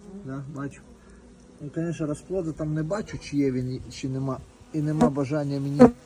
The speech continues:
дуже ковирятися. Там от другі соти, на тих теж не бачу розплоду. А ну давайте обійдемо з другої сторони. Понятно, що вони, конечно, загинуть. Ну, нічого з ними робити не будемо.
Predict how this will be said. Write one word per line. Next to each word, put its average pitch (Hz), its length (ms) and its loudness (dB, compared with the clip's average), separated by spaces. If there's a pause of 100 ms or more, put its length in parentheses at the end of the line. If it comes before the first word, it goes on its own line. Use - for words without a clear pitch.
(280)
дуже 143 200 2
ковирятися. 151 560 0
Там 127 200 -2
от 123 100 -2
другі 165 300 -4
соти, 160 380 -4 (120)
на 135 100 -2
тих 135 180 0
теж 175 260 -4
не 170 100 -2
бачу 156 300 -4
розплоду. 147 480 -4 (920)
А 113 80 -6
ну 117 120 -6
давайте 92 240 -10 (240)
обійдемо 107 440 -8 (140)
з 113 100 -12
другої 120 200 -8
сторони. 131 440 -6 (2500)
Понятно, 196 400 0
що - 160 -6
вони, 123 200 -2
конечно, 120 460 -2 (760)
загинуть. 220 460 2 (3000)
Ну, 311 100 4
нічого 185 300 6
з 156 40 6
ними 151 200 4
робити 139 260 2
не 127 40 0
будемо. 104 240 -4